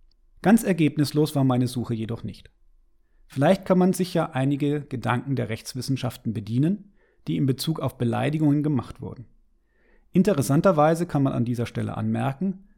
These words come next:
dass Beleidigungen nur im kontinentaleuropäischen Rechtskreis des Civil Law überhaupt als Vergehen geahndet wird. Ich glaube, der Ansatz ist nicht ungerechtfertigt. Eine Beleidigung als Kundgabe der Missachtung oder Nichtachtung einer Person liegt dann vor,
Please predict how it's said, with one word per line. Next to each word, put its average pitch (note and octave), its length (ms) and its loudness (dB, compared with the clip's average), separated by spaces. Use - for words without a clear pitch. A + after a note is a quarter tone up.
dass - 160 -6
Beleidigungen C3+ 680 2
nur C3 220 2
im C3+ 160 -2
kontinentaleuropäischen B2 1300 -4
Rechtskreis B2 640 -6
des - 200 -6
Civil D3+ 220 2
Law B2+ 340 0
überhaupt C#3 460 0
als A#2+ 140 -8
Vergehen G#2 340 -6
geahndet G2 500 -8
wird. - 220 -16
Ich - 140 -8
glaube, G#3 260 6
der G#3 160 0
Ansatz D3 300 0
ist - 160 -6
nicht B2+ 180 -2
ungerechtfertigt. - 880 -12
Eine C#3+ 140 4
Beleidigung F#3 640 4
als C3 160 -2
Kundgabe F#3+ 540 2
der C3+ 100 2
Missachtung D3+ 640 0
oder A#2+ 220 0
Nichtachtung D3+ 560 0
einer A#2+ 200 -2
Person A2+ 420 -2
liegt B2 240 -4
dann A2 160 -2
vor, E3 480 -2